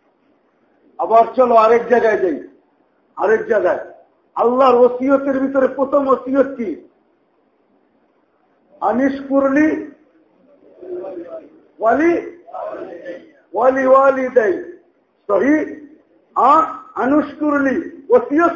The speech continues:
তো? ওয়াসাইনাল ইনসানা। ঠিক না? ওসিয়ত তো আল্লাহর, ওসিয়ত।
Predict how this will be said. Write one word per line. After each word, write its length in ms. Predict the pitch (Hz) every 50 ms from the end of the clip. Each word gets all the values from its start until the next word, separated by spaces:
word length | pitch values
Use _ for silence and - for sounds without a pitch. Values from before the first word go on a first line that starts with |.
| -
তো? 400 | 339 311 247 185 - - - - - _ _ _ _ _ _ _ _ _ _ _ _ -
ওয়াসাইনাল 840 | 190 220 254 269 294 277 277 - - 294 302 302 311 302 302 285 285
ইনসানা। 840 | 294 285 285 - - 277 294 285 277 262 240 220 - - - - - _ _ _ _ _ _ _ _ _ _ _ _ _ _ _ _ - - -
ঠিক 220 | 202 208 208 214 254
না? 340 | 285 302 320 320 - - - - - - - _ _ _ - 220
ওসিয়ত 420 | 247 240 - 277 302 330 330 320 330
তো 60 | 330
আল্লাহর, 360 | 320 311 302 294 285 269 226 175 - - - - _ _ _ _ _ - - 254
ওসিয়ত। 420 | 247 - - 302 302 269 214 -